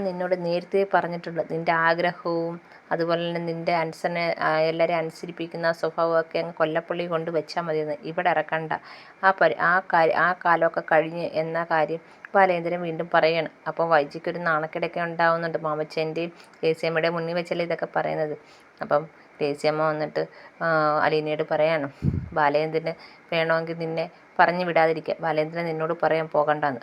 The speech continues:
പക്ഷേ നിനക്ക് സ്വന്തമായിട്ട് വേണമെങ്കിൽ നിൻ്റെ സ്വയം തീരുമാനത്തിന് നിനക്ക് ഈ വീട്ടിൽ നിന്ന് പോകാം, അത് നീയാണ് തീരുമാനിക്കേണ്ടത്,"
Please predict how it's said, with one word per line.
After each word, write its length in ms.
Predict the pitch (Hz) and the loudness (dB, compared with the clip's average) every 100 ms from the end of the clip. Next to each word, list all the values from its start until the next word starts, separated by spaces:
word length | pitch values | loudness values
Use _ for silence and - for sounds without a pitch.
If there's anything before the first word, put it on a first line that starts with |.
| - | -10
പക്ഷേ 320 | 147 - 147 - - - | -10 -8 -8 -8 -16 -18
നിനക്ക് 320 | - 165 160 | -8 -6 -4
സ്വന്തമായിട്ട് 760 | 170 180 165 180 196 175 165 160 | -2 -2 0 2 4 2 0 -4
വേണമെങ്കിൽ 400 | 151 160 156 143 156 | -4 -2 -4 -6 -6
നിൻ്റെ 160 | 175 | -8
സ്വയം 340 | - 185 170 190 | -4 0 0 -2
തീരുമാനത്തിന് 600 | 185 165 170 165 165 165 | -4 -6 -4 -4 -4 -6
നിനക്ക് 280 | 160 160 - | -6 -10 -10
ഈ 60 | 160 | -6
വീട്ടിൽ 260 | 156 156 | -4 -4
നിന്ന് 160 | 160 165 - - - - - | -8 -8 -14 -20 -20 -10 2
പോകാം, 320 | 147 147 - - - - | 4 4 -2 -10 -20 -2
അത് 120 | 170 180 | 0 0
നീയാണ് 460 | 175 170 185 170 165 | -2 4 4 4 0
തീരുമാനിക്കേണ്ടത്," 760 | 156 151 156 156 151 151 147 | -4 -2 -2 -2 -2 -2 -2